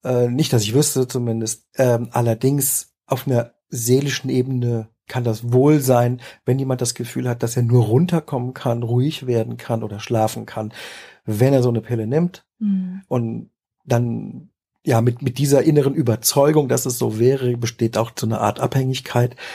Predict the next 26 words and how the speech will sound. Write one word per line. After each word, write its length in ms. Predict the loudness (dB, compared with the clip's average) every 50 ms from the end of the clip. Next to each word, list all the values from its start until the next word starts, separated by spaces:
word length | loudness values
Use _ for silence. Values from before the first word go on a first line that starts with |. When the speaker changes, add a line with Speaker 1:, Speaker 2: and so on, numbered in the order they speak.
| -18 -16 _
Speaker 1:
Körperlich 420 | 2 2 2 4 2 0 0 -2
kann 160 | -4 -4 -2 -2
man 80 | -2
die 100 | -2 0
nicht 180 | 0 0 0 0
wirklich 240 | 0 0 -2 -4 -2
feststellen. 560 | 0 0 0 0 -2 -6 -10 -10 -12 -16 -20 _ _ _ _ _ _ _ _ _ _ _ _
Speaker 2:
Okay, 320 | -8 -6 -2 -2 -2 -2 -2 -6 -18 -20 -20 _ _
und 320 | 0 2 2 2 2 -2 -4 -4
das 140 | -2 -2 0
sind 160 | -2 0 0
ja 80 | 0 2
aber 140 | 2 2
nicht 360 | 2 2 2 0 -2 -6 -14 -10
die 220 | _ 2 2 2 2
Schlafmittel, 720 | 2 2 2 0 0 0 0 -2 -2 0 0 -2 -2 -4 -4
von 220 | -4 -2 -2 0
denen 220 | 0 0 -2 0
dann 180 | -2 -2 -2 -2
demnach 360 | -2 -2 -4 -4 -6 -6 -6
Leute 260 | -6 -6 -6 -6 -2
abhängig 500 | -2 -2 -2 -2 -4 -4 -4 -6 -10 -10
werden. 200 | -14 -14 -14 -8 -2
Speaker 1:
Nee, 260 | 0 0 0 0 -4 _ -20 -20 -20 -20 -20 _ _
wirklich 480 | 0 2 4 4 4 2 -4 -4 0 0
abhängig 680 | 0 2 4 2 4 4 2 0 -2 -4 -10 -14